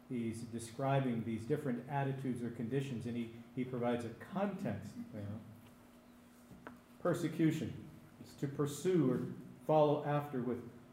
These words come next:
harmful intent. Do you believe that there are people out there who actually have a harmful intent? They really do. You know,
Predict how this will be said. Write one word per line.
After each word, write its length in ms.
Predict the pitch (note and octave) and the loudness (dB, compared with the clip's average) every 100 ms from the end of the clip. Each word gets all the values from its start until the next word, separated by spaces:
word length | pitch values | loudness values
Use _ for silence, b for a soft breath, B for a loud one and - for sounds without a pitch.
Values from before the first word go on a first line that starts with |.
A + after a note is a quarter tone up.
| - | 0
harmful 680 | D3+ F#3+ G3+ - G3 G3 - | 4 4 2 0 -2 -2 -4
intent. 600 | F3 E3+ E3 - D#3 A2 - - - - - - - - - - - - - - - - - - - - | -2 -2 -2 -2 -2 -2 -6 -12 -18 -20 -20 -20 -20 -20 -20 -20 -20 -20 -20 -20 -20 -20 -20 -20 -16 -4
Do 80 | B2+ | 2
you 140 | F3 | 4
believe 340 | G3+ G3 G3 G3 | 4 4 4 4
that 160 | E3 | 2
there 120 | E3 D3+ | 4 2
are 60 | |
people 360 | C3 F3+ F3+ D#3+ | 2 -2 0 4
out 240 | D#3 D#3+ | 4 4
there 120 | E3 D#3+ | 0 0
who 160 | C3+ | 2
actually 520 | C3 D3+ C3+ D#3 C#3+ C#3 C#3 - - - - | 4 4 2 -2 -2 -2 -6 -12 -16 -20 -2
have 200 | C#3 B2 | 2 4
a 60 | A2 | 2
harmful 600 | B2 D3 D3 D#3 D3 D3 - | 4 4 4 2 2 0 -2
intent? 460 | C3 C3 C3+ C#3 - - - - - - - - - - - - - - - - - - - - - | 0 0 0 0 -2 -8 -14 -18 -20 -18 -18 -18 -18 -16 -14 -14 -14 -14 -16 -16 -16 -16 -16 -16 -4
They 120 | C3 | 2
really 280 | C3+ D3+ D3+ | 8 8 8
do. 260 | D3 C#3 F#2+ - - - - - - - - - - - - - - - - - - - - - - - - - - - - - - - - - - - D3 | 6 4 2 -6 -12 -14 -16 -16 -18 -20 -20 -20 -20 -20 -16 -12 -12 -12 -20 -20 -20 -20 -20 -20 -20 -20 -20 -20 -20 -20 -20 -20 -20 -20 -20 -20 -20 -8 0
You 60 | |
know, 260 | D3+ D3 | 4 4